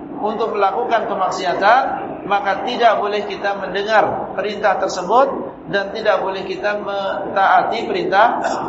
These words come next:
perintah tersebut. Jadi dalam satu keadaan kita tidak mendengar dan kita tidak mentaati, yaitu apabila apa? Disuruh untuk berbuat maksiat. Ya, apabila sudah diju-, disuruh untuk berbuat maksiat, maka la sam'a wa la ta'ah. Tidak boleh kita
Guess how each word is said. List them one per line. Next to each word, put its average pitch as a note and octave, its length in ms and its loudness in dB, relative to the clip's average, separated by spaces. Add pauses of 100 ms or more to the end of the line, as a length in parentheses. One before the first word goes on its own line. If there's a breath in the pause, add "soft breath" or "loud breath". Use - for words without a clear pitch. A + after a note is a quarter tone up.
(120)
perintah F3 400 0
tersebut. D3 400 -2
Jadi F3+ 240 -2
dalam G3+ 240 0
satu G#3 320 -4
keadaan F#3+ 800 4 (320)
kita - 320 0
tidak G3 320 0
mendengar G#3 320 -2
dan F#3+ 160 0
kita G#3+ 320 0
tidak F#3+ 240 -2
mentaati, F#3+ 480 2
yaitu G3+ 160 -2
apabila G3 480 0
apa? F#3+ 120 4 (920)
Disuruh G3+ 560 -2
untuk G#3+ 160 -6
berbuat F#3+ 420 2 (760)
maksiat. D#3+ 480 -2 (880)
Ya, D#3 160 2
apabila F#3 400 0
sudah F#3 320 -2
diju-, G3+ 400 -6
disuruh A#3 400 -2
untuk G3+ 160 -4
berbuat F3+ 320 0
maksiat, G3 400 -2
maka F#3+ 380 2
la G3 180 2
sam'a A#3 400 0
wa A3+ 160 2
la G3 160 6
ta'ah. D#3 200 4 (120)
Tidak F3+ 160 -2
boleh G#3+ 240 0
kita G#3+ 260 2